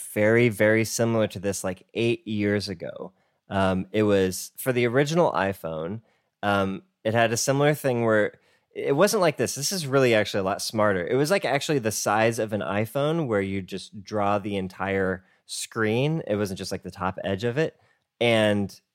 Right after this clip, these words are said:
inside on the interior, it had just a, a, a bunch of common icons that you could trace, similar to this. But, uh, this is better. I think this is a better,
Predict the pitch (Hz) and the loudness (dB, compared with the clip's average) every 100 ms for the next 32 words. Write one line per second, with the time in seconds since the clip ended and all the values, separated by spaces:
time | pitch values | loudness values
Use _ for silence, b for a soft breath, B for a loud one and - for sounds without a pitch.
0 | - 143 143 - 135 117 110 117 117 120 | 0 2 2 2 4 4 2 -2 -2 -2
1 | 110 - 123 113 101 90 98 104 98 95 | -4 -2 0 2 2 0 -2 0 0 0
2 | 95 - 104 101 - 101 98 98 107 104 | -8 -8 -4 -4 -2 -4 -4 0 0 0
3 | 104 92 90 - 104 98 95 87 92 92 | -2 -2 -4 -10 -4 -2 -2 -2 -4 -6
4 | 82 90 - - 85 85 - - - - | -10 -10 -12 -14 -14 -14 -12 -12 -12 -14
5 | - 117 104 95 92 87 71 - 98 101 | -6 -2 0 -2 -4 -8 -10 -10 -6 0
6 | 98 - b b b - 107 196 170 233 | 0 0 b b b 0 0 2 0 0
7 | 196 202 139 104 - 123 180 180 156 151 | 4 6 6 4 2 -2 0 -2 -2 -2
8 | 135 139 135 127 - | 2 2 4 2 0